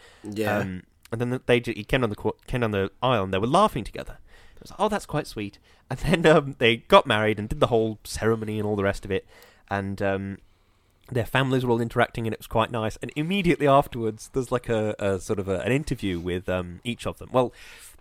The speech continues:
Speaker 2: I say an interview. You know, in reality shows, they cut to, like, a talking head of the person. It was a talking head of, of Morag saying, "Well, I didn't exactly get what I ordered, did I?"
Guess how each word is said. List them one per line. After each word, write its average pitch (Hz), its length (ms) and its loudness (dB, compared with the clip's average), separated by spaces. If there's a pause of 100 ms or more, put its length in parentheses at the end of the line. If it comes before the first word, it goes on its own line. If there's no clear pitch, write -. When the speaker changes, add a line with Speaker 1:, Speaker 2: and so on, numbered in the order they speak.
(140)
Speaker 2:
I 156 40 -2
say 190 160 2
an 170 80 2
interview. 131 260 -4
You 101 60 -4
know, 160 100 6
in 185 140 2
reality 170 420 2
shows, 156 380 4
they 117 100 0
cut - 340 -2
to, 120 280 0
like, 101 200 -2
a 101 40 -6
talking 113 380 0
head 101 240 -2
of 95 80 -10
the 98 60 -10
person. 90 380 -4
It 76 60 -10
was 117 80 -6
a 127 60 -2
talking 135 380 -2
head 98 280 -6
of, 82 200 -12 (320)
of 98 140 -6
Morag 98 480 4
saying, 101 440 -4 (360)
"Well, 143 400 6
I 131 120 2
didn't 214 240 8
exactly 185 360 6
get 190 200 8
what 175 120 10
I 165 80 12
ordered, 180 460 10
did 170 160 6
I?" 101 300 0